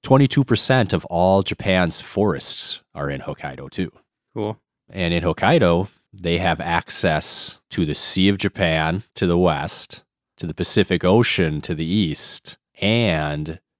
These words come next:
Speaker 1: to the Straits of Tsugaru to the south. So they have access to all the best fishing places, basically.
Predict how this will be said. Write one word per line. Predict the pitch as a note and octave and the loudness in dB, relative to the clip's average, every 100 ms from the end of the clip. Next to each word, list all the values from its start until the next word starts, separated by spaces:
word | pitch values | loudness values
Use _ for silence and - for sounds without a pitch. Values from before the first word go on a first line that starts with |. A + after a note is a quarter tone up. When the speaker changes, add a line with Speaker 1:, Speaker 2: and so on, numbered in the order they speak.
| - | -4
Speaker 1:
to | F#2 E2+ E2 | 0 2 2
the | - | 0
Straits | - - F#2 F#2 - - | -2 2 4 4 -2 -2
of | D#2+ D2+ | -2 -2
Tsugaru | - - E2+ E2 G2 E2 C#2+ - _ - | -6 -4 0 4 6 4 -2 -14 _ -12
to | D#2+ | -8
the | D2+ | 0
south. | G3+ D#3+ - - - _ _ _ | 0 0 -6 -20 -20 _ _ _
So | - F#2 | -4 2
they | G2+ | 4
have | F#2+ | 4
access | G#2 G2+ - A2+ F#2+ - | 2 0 0 0 2 -2
to | - F#2 E2+ E2 D#2+ _ | -2 0 2 0 -2 _
all | F2+ F#2+ G2+ G2 | 2 4 4 4
the | F#2+ | 2
best | F2+ F2 - | 0 0 -4
fishing | - - D2+ | -4 -4 -4
places, | - C#2+ - D2 | -10 -12 -10 -12
basically. | - - - - - | -14 -12 -12 -14 -20